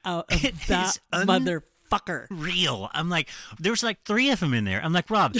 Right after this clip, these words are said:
Speaker 1: <laughs>
Speaker 2: here's one. Here's one. Why do you have this?" And I would just throw shit in the back. And then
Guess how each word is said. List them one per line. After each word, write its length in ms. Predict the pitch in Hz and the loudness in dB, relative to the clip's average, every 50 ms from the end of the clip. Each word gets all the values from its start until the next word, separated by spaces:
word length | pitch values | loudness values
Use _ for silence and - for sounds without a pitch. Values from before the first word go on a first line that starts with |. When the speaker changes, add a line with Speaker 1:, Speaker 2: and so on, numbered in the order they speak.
| - - | -2 -2
Speaker 1:
<laughs> 180 | - - - - | -4 -8 -10 -4
Speaker 2:
here's 320 | - 196 226 233 - - | 0 2 2 2 2 2
one. 220 | 180 151 127 113 104 | 2 2 0 0 -2
Here's 440 | 85 - - 175 220 220 214 - - | -6 -6 -2 0 0 0 0 -2 -2
one. 180 | 160 131 107 - | -2 -2 -2 -2
Why 240 | 123 135 165 190 220 | 0 2 4 4 4
do 60 | 220 | 4
you 100 | 240 226 | 4 2
have 280 | - 190 180 175 165 139 | 4 4 4 2 2 2
this?" 320 | 151 117 92 90 - - - - - _ | 2 2 2 0 -2 -4 -8 -12 -18 _
And 100 | - 143 | -4 -2
I 60 | 156 170 | -2 0
would 120 | 190 170 | 0 -2
just 180 | 160 135 - - | -2 -4 -4 -2
throw 180 | - 120 123 | 0 0 0
shit 180 | 127 - 113 98 | 0 0 -2 -4
in 80 | 104 95 | -4 -4
the 60 | 98 | -2
back. 240 | 92 104 101 98 - - | -2 0 -2 -2 -4 -4
And 140 | 143 135 151 | -4 -2 0
then 260 | 202 220 185 131 110 | 0 2 2 0 0